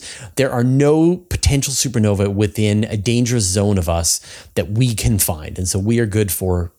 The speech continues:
hundreds of thousands, maybe millions of years. But supernova have gone off close to us in the past. And so astronomers were able to work out when some of the most recent supernova hit planet Earth.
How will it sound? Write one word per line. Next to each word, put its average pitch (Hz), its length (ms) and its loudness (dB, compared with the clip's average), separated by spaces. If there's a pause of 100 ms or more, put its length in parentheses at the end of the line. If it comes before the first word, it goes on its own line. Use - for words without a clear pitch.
(440)
hundreds 107 340 -4
of 98 80 -4
thousands, 87 680 -4
maybe 87 320 -4
millions 101 460 0
of 78 80 -6
years. - 340 -10 (360)
But 170 340 -2 (100)
supernova 113 520 2
have 123 360 -2
gone 107 220 0
off 95 180 0
close - 280 -2
to 98 100 -2
us 92 160 -2 (140)
in 98 240 0
the 98 80 -2
past. - 580 -6 (300)
And 110 120 -2
so 107 120 0
astronomers 165 520 0
were 151 180 -8
able 127 360 2
to 107 540 0
work 117 520 0
out 117 360 -2
when 135 480 2
some 117 200 2
of 104 100 0
the 107 40 0
most 110 540 2
recent 120 340 0
supernova 98 540 0 (100)
hit - 340 -6
planet 101 380 -2
Earth. - 640 -6